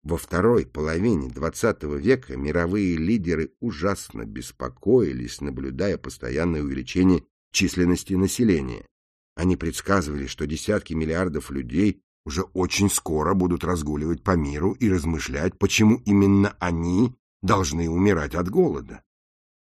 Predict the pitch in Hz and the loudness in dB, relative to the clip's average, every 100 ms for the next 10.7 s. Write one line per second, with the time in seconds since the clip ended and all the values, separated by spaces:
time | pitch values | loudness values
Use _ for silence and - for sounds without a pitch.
0 | _ _ - 113 127 107 147 104 104 92 | _ _ -4 4 4 8 6 6 6 6
1 | 90 71 98 127 85 82 85 80 92 98 | 4 4 4 4 0 -2 0 2 2 2
2 | - 117 - 113 101 - 85 92 87 78 | 2 0 0 0 0 2 -2 0 0 -2
3 | 85 - 92 98 104 - 90 73 71 80 | -4 -2 0 2 0 0 0 0 -2 0
4 | 92 78 78 87 - - 87 - 107 101 | 2 2 4 2 2 0 -2 -2 2 2
5 | - 82 90 78 98 - 67 - - 76 | 0 -6 -6 -2 -2 -4 -8 -10 -10 -10
6 | - 90 76 76 69 69 107 160 139 _ | -6 -6 -6 -4 -4 -2 -2 -2 -4 _
7 | _ _ _ _ - 85 95 110 113 107 | _ _ _ _ -4 2 4 4 4 2
8 | 95 87 85 87 110 95 - _ _ - | 2 2 2 4 2 2 -6 _ _ -2
9 | 92 104 - 82 - 92 87 85 92 90 | 0 0 -2 -6 -2 0 0 0 -2 -2
10 | - - - 73 50 - | -6 -14 -8 -8 -8 -14